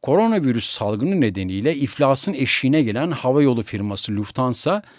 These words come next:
şu sıralar federal hükümetle yaklaşık olarak on milyar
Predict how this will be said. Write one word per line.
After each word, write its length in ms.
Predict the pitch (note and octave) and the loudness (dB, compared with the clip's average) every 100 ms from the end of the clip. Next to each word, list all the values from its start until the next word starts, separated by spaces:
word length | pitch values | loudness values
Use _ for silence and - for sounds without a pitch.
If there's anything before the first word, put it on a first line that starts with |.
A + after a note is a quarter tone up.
| _ - | _ -12
şu 200 | - A3 | -8 -6
sıralar 540 | - F#2+ E2 C3+ F3 | -4 -6 -2 -2 -2
federal 460 | - G#2+ B2 E3 D#3+ | -6 -4 2 4 2
hükümetle 720 | A#2 - F2+ F2 - D#3 F3+ - _ _ | -2 -6 -8 -8 -4 -2 -2 -8 _ _
yaklaşık 600 | G#2+ G#2+ C#3 C#3+ A3+ - | -4 -2 -4 -4 -4 -4
olarak 320 | G2 A#2 E3 - _ | -2 0 0 -2 _
on 260 | F3+ A3 C#3+ | 2 4 0
milyar 440 | A2 G#2+ G2+ | 0 -2 -2